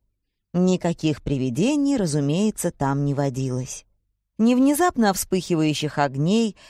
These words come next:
ни произвольно падающих стульев. Лишь красовалось выведенное на фасаде чёрным маркером ругательство, да зияли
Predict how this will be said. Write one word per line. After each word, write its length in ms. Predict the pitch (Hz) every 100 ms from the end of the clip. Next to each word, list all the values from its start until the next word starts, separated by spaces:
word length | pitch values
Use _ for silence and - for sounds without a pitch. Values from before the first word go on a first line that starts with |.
| -
ни 180 | 190 185
произвольно 680 | 185 180 165 160 220 202 175
падающих 640 | 151 151 151 147 - 139
стульев. 560 | - 143 135 127 123 _ _ _ -
Лишь 300 | 214 269 -
красовалось 840 | 254 226 226 247 262 240 214 - - -
выведенное 800 | 202 262 277 240 240 226 226 220
на 120 | 208
фасаде 560 | 202 190 185 226 226 196
чёрным 440 | - 208 214 190
маркером 600 | 175 180 202 - 185 180 170
ругательство, 840 | 165 175 247 220 190 - 196 185 _ _ -
да 240 | 214 214
зияли 600 | 170 175 180 269 262 254